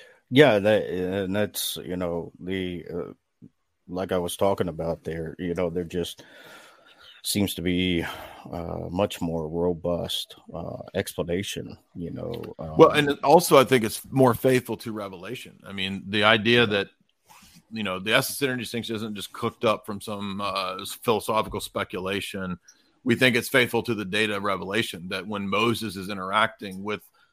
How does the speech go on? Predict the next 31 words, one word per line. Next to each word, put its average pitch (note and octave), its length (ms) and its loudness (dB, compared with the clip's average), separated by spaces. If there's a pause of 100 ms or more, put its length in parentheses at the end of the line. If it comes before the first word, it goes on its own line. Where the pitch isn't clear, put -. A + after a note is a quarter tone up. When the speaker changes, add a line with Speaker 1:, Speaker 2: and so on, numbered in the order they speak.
(120)
Speaker 2:
the A2 120 -4
goodnesses A2 640 0
of F2+ 160 -8
God, E2 380 -10
right, F2 180 -10
or E2+ 160 -10
his F#2 160 -12
backsides, G#2 720 2 (400)
uh, F2+ 180 -6
that's A2 400 6
the, G2+ 380 -6
the F#2+ 520 -6
distinct, A#2+ 600 -2
that's G#2+ 240 -6
distinct A#2 580 -2
from G#2 240 -6
God G#2 240 2
who G#2+ 220 -2
is G2+ 140 -6
in G2 80 -10
his F#2 180 -10
inner F#2 160 -8
being, G2+ 320 -2
his F2+ 160 -8
essence. G2 580 -4 (320)
That's G#2 200 -2
God A2 260 2
as A#2 280 6
revealed G2+ 400 -2
to F#2+ 160 -8
us. A2+ 500 -6